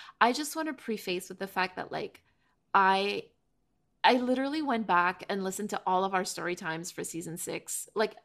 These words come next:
in part to prep for this, but also because I genuinely did not remember what we talked about. Like, it was too far, like, <laughs> too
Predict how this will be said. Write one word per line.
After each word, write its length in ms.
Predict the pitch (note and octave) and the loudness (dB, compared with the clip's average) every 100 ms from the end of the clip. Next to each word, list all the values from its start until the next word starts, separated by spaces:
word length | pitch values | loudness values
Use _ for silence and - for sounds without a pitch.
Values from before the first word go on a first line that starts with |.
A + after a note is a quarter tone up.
| _ | _
in 140 | A#3 A#3 | -2 2
part 220 | C4 C#4 | 0 -2
to 80 | C4 | -6
prep 280 | - F#3 - | -6 -6 -6
for 120 | G3 | -4
this, 200 | F3+ F3+ | -4 -2
but 160 | G3 - | -6 -2
also 260 | F#3+ - | -4 -2
because 260 | B3+ C#4+ D#4 | -4 -4 -4
I 100 | E4+ | -6
genuinely 560 | D4+ G3+ G3 F#3+ F#3 F#3 | -4 -4 -4 -4 -4 -6
did 300 | D#3+ D#3+ D#3 | -2 -4 -2
not 200 | C#3+ - | -4 -4
remember 400 | D#3+ - D#3+ E3+ | -8 -6 -4 -4
what 180 | F3 - | -6 -10
we 60 | |
talked 280 | G3 - - | -6 -6 -6
about. 280 | - - - | -6 -6 -6
Like, 160 | G3 | -4
it 40 | G3+ | -4
was 200 | G3 - | -4 -8
too 180 | - G3+ | -10 -6
far, 440 | - F3+ F3 F3+ - - _ | 2 4 4 0 -14 -20 _
like, 280 | G3 F3+ - | -2 -2 -2
<laughs> 0 | |
too 340 | - - - | -2 -2 0